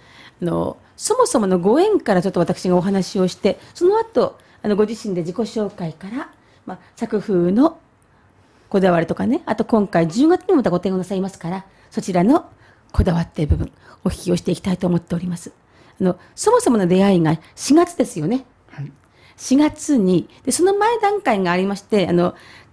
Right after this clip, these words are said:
Speaker 1: 假屋崎省吾先生って華道家の、あの先生、私ね、あの、顔見知りで、いつもあの先生の個展ですとかね、イベント、よく行ってるんですね。で、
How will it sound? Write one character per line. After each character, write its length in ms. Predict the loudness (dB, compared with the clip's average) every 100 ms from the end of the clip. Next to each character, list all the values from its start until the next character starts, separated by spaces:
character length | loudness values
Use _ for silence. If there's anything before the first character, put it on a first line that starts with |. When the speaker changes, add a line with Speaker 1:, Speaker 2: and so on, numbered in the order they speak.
| -2
Speaker 1:
假 100 | 4
屋 180 | 4
崎 160 | 2 -2
省 180 | 2 4
吾 100 | 4
先 180 | 2 0
生 100 | -2
っ 20 |
て 60 |
華 120 | -2 4
道 140 | 4
家 100 | 4
の、 180 | 0 0 _ _ _ -20 -14 2
あ 60 | 4
の 80 |
先 220 | 4 4 4
生、 140 | 2
私 380 | 2 0 -4 0
ね、 100 | 2
あ 80 | 4
の、 80 | 0
顔 200 | 2 2
見 100 | 2
知 100 | 2
り 60 |
で、 240 | 2 0 -4 -6
い 100 | -2
つ 100 | 0
も 80 | 0
あ 60 | 2
の 80 | 2
先 240 | 4 2
生 240 | 2 2
の 140 | 2 2
個 120 | 2
展 280 | 2 4 4
で 100 | 2
す 60 |
と 80 | -2
か 100 | 0
ね、 120 | -2 -2 -12 0
イ 120 | 2
ベ 100 | 4
ン 60 |
ト、 260 | 2 0 0 -8 -2
よ 100 | -2
く 200 | 0 -4
行 100 | -2
っ 40 |
て 80 | 0
る 80 | 0
ん 20 |
で 60 | 2
す 80 |
ね。 180 | 0 0 -8 _ 2
で、 300 | 2 2